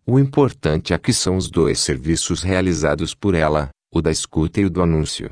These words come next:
A atitude de ficar sentada dá a ela uma visão clara dos fatos da vida a partir da audição, ao tempo que faz dela a própria boca de Deus quando ordena a Baraque que faça o que precisa ser feito, quando se faz líder do culto de celebração,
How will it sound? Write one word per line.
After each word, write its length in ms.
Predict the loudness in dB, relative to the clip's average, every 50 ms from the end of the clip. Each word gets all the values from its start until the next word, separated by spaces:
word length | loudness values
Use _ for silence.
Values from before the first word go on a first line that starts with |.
| -16 _
A 100 | -2 -2 -2
atitude 540 | -2 -2 -2 -2 -2 -2 -4 -4 -2 -2 -2
de 80 | -2
ficar 360 | -4 -4 -6 -4 -4 -4 -4
sentada 600 | -2 -2 -2 -2 -2 0 0 -2 -2 0 0 0
dá 140 | 0 0 0
a 40 | 0
ela 260 | 0 0 0 0 0
uma 240 | 0 2 2 0 0
visão 420 | 0 0 -2 -2 0 0 0 0
clara 380 | 0 -2 -2 0 0 2 0 0
dos 200 | 0 -2 -4 -4
fatos 520 | -6 -2 -2 -2 -2 -2 -2 -4 -4 -2
da 160 | 0 -2 -2 -2
vida 300 | 0 0 0 0 0 -4
a 40 |
partir 340 | -4 -4 -6 -4 -2 -2 0
da 120 | 2 2 0
audição, 680 | 0 0 -2 -2 -2 -2 -2 -2 -2 -2 -4 -6 -10 -14 _ _ _ -2
ao 140 | -2 -2
tempo 360 | 0 0 0 0 2 0 -2 -2
que 200 | 0 -2 -2 -2
faz 260 | 0 -2 -2 -2 -2
dela 320 | 0 0 2 2 2 0
a 40 | -2
própria 460 | -2 -2 0 0 0 0 0 -2 -2
boca 360 | 0 0 -2 0 2 0 -2
de 100 | 0 -2
Deus 260 | -2 -2 0 -2 -2 -4
quando 220 | -4 -4 -2 0
ordena 380 | 0 0 0 -2 0 0 0 -2
a 20 |
Baraque 480 | -2 0 -2 0 0 -2 -6 -4 -8 -6
que 140 | -6 -6
faça 420 | -6 -2 -2 -2 -2 -2 -4 -4 -4
o 60 | -6
que 180 | -2 -4 -4 -2
precisa 640 | 0 -2 -2 0 -2 -4 -2 -2 -2 0 -2 -2
ser 180 | 0 0 -2 -2
feito, 500 | -2 -4 -2 -2 -2 -4 -6 -10 -10 -10 -12 _ _ _
quando 320 | _ 0 0 2 2 0 -2
se 160 | -2 -2 -4
faz 300 | -4 -4 -2 -2 -2 -2
líder 400 | -2 0 0 0 2 2 0 0
do 140 | 0 -6 -6
culto 420 | -2 -2 0 0 0 0 -2 -4
de 140 | -2 -2 -4
celebração, 840 | -2 0 0 0 2 2 0 0 -2 -2 0 0 0 0 -2 -6